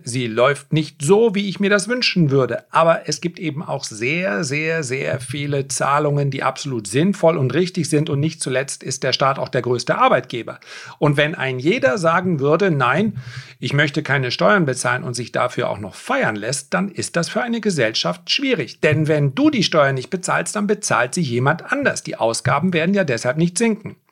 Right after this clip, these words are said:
Und natürlich habe ich hier auch im privaten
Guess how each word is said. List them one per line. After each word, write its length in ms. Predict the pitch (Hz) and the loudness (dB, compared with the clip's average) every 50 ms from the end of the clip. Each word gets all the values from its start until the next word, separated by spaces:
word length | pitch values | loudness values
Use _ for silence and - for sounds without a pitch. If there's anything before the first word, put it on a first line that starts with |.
| _ _ _ _ _ _ - - - - _ _ _ _ _ _ _ _ _ _ _ _ _ _ - | _ _ _ _ _ _ -20 -20 -20 -20 _ _ _ _ _ _ _ _ _ _ _ _ _ _ -4
Und 140 | 127 127 | -2 -2
natürlich 540 | 120 117 113 - - 208 269 127 98 - 131 - | -2 -2 -4 -4 -4 -2 0 0 0 -2 -2 -4
habe 140 | - - | -4 -6
ich 100 | - - | -6 -6
hier 220 | - - - - - | -6 -4 -4 -4 -6
auch 160 | - - - | -8 -10 -10
im 1200 | - - 113 110 107 107 104 101 101 101 101 101 98 98 98 104 101 101 101 95 98 - - - _ _ _ _ - | -8 -8 -6 -6 -6 -6 -8 -8 -8 -10 -10 -12 -12 -12 -14 -14 -14 -14 -12 -12 -14 -14 -16 -18 _ _ _ _ -12
privaten 640 | - - 113 107 135 147 131 131 131 117 98 - | -10 -6 0 2 2 2 2 0 -2 -4 -6 -8